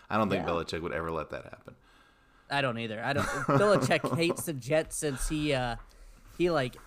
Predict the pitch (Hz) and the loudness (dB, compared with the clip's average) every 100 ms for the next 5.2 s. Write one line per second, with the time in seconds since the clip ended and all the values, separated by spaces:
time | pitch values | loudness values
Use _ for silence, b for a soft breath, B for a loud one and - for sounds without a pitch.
0 | - - - - - - - - - 165 | -20 -20 -20 -20 -20 -20 -14 -4 2 4
1 | 180 170 180 180 175 165 170 165 165 175 | 2 0 0 0 0 0 2 0 0 0
2 | 180 - 160 135 131 135 147 160 135 151 | 0 0 -2 -2 0 0 0 0 0 0
3 | 160 151 131 135 131 127 151 147 123 123 | 2 2 0 -2 -2 0 0 0 -4 -6
4 | 117 147 139 131 127 - 135 131 139 123 | -4 -2 -2 -4 -8 -8 -6 -4 -4 -6
5 | 120 104 | -10 -16